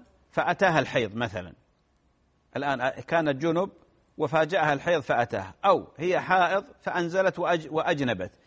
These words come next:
فإن الحكم واحد، بمعنى أنه لا يجب عليها إلا غسلا واحدا الذي تستبيح به الصلاة. لكن،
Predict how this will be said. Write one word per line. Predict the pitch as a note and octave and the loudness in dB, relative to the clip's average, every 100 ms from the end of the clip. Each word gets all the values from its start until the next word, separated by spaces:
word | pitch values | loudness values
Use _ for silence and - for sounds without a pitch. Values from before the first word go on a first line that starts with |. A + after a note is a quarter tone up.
| _ _ _ | _ _ _
فإن | D3+ F#3+ | -4 -2
الحكم | F#3 - G#3 G3 E3 | -2 -2 -4 -2 2
واحد، | C3+ - - _ | 2 0 -8 _
بمعنى | - D#3+ F3+ C#3+ C#3+ | -6 -2 0 0 -2
أنه | D#3 D3+ D3 D3 | -4 -2 0 2
لا | F#3 | 2
يجب | F3+ D3+ D3+ C#3+ | 4 2 0 0
عليها | B2+ D#3 F3 D3+ - | 2 2 2 0 -2
إلا | G3 F3 D#3 | -4 0 2
غسلا | D3+ G3+ - F#3+ F3 | 2 -2 -2 -2 0
واحدا | D3 C3+ C3 C3+ C#3 A#2 E2 _ _ _ _ _ _ - | 2 0 0 0 2 0 -4 _ _ _ _ _ _ -8
الذي | C3+ D3 D3+ | -2 -2 -2
تستبيح | D3 D#3 - D#3 D#3+ G3 | -4 -6 -2 -2 0 -2
به | D3 D3 | 0 0
الصلاة. | C3+ - B2 G2+ - | 0 2 2 0 -2
لكن، | D#3 F3+ - F2+ | 0 0 -2 -12